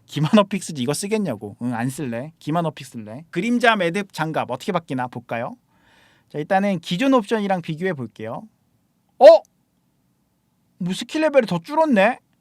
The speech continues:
이거는 일단은 공속 붙었고요. 공속 좀 늘었네요. 공속 좀 늘었고 그 다음에 행적, 궁극기 피해. 어? 코어 스킬이 장점인 장갑인데 코어 스킬 레벨이 줄어?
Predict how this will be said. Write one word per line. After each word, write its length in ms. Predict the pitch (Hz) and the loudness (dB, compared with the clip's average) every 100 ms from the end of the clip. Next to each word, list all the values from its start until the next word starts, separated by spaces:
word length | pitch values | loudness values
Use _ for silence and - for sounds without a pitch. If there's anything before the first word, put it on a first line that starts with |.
| _ - | _ -14
이거는 440 | 160 170 151 190 | -6 -4 -4 -8
일단은 320 | 190 160 208 185 | -6 -2 -2 -2
공속 360 | 196 208 220 | -2 -2 -2
붙었고요. 640 | 185 165 160 - 117 143 180 _ _ _ | -6 -8 -8 -8 -10 -10 -14 _ _ _
공속 280 | 190 208 240 | -6 -6 -4
좀 120 | 220 | -4
늘었네요. 520 | 147 175 165 117 127 - | -2 -2 -2 -4 -8 -10
공속 300 | - 165 202 | -10 -8 -8
좀 140 | 202 | -8
늘었고 640 | 131 139 135 - 180 135 90 _ | -6 -6 -8 -10 -10 -10 -12 _
그 120 | 143 | -6
다음에 540 | 175 160 170 202 240 - _ _ _ _ _ _ - | 0 0 0 -4 -4 -12 _ _ _ _ _ _ -10
행적, 440 | 254 294 247 123 _ _ _ _ _ _ _ _ _ _ _ _ _ _ _ _ _ _ _ - | -4 -2 0 -2 _ _ _ _ _ _ _ _ _ _ _ _ _ _ _ _ _ _ _ -6
궁극기 400 | 202 233 240 220 | -4 -4 -6 -12
피해. 400 | - 196 107 92 _ _ _ _ _ _ _ _ _ _ _ _ _ _ _ _ _ | -8 -6 -6 -8 _ _ _ _ _ _ _ _ _ _ _ _ _ _ _ _ _
어? 460 | 220 220 202 247 294 _ _ | 2 6 8 8 4 _ _
코어 240 | - 320 320 | -6 -2 -2
스킬이 380 | - - 285 247 | -4 -8 -6 -2
장점인 440 | 185 185 247 247 | -2 0 0 2
장갑인데 500 | 233 226 226 226 202 | 0 0 0 0 -2
코어 320 | - 320 339 | -4 -4 -4
스킬 240 | 262 - 262 | -4 -4 -2
레벨이 240 | 202 175 | 0 -2
줄어? 440 | - 302 285 311 | -6 4 6 6